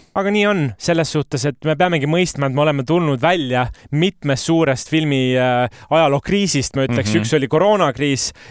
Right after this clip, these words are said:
Speaker 1: mis pani, äh, nii-öelda põntsu ja mida tulemust me naudime praegu alles. Ehk siis ei ole võib-olla, noh, filme on, aga võib-olla ei ole nii palju, kui oli varem neid
Speaker 2: Mhm.
Speaker 1: häid asju. Ja teine asi on see, kogu need streigid
Speaker 2: Just.
Speaker 1: ja, ja nüüd võtabki paar aastat, võtab ju aega, et see taastuda.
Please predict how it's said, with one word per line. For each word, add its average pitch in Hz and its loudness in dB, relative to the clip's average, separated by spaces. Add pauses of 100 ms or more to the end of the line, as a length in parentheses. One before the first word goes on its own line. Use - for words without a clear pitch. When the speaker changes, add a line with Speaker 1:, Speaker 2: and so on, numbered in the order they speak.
Speaker 1:
mis 135 -4
pani, 147 0
äh, 131 2
nii-öelda 131 -2
põntsu 151 2
ja 147 0
mida 143 0
tulemust 143 -2
me 135 0
naudime 139 0
praegu 175 0
alles. 123 0 (200)
Ehk 131 -2
siis - -4
ei 143 2
ole 170 2
võib-olla, 120 0 (220)
noh, 120 -4
filme 165 0
on, 175 0 (220)
aga 127 0
võib-olla 135 0
ei 123 2
ole 123 0
nii 180 0
palju, 135 0
kui 123 0
oli 120 0
varem 147 0
neid 120 0
Speaker 2:
Mhm. 123 0
Speaker 1:
häid 143 0
asju. 127 0 (260)
Ja 123 0
teine 151 0
asi 120 -2
on 123 -2
see, 131 0
kogu 131 -2
need 117 -2
streigid 185 0
Speaker 2:
Just. 90 -6 (160)
Speaker 1:
ja, 127 2
ja 127 2
nüüd 156 0
võtabki 147 -4
paar 160 2
aastat, 135 -2
võtab 117 -4
ju 123 0
aega, 139 0
et 107 -6
see 120 -6
taastuda. 127 0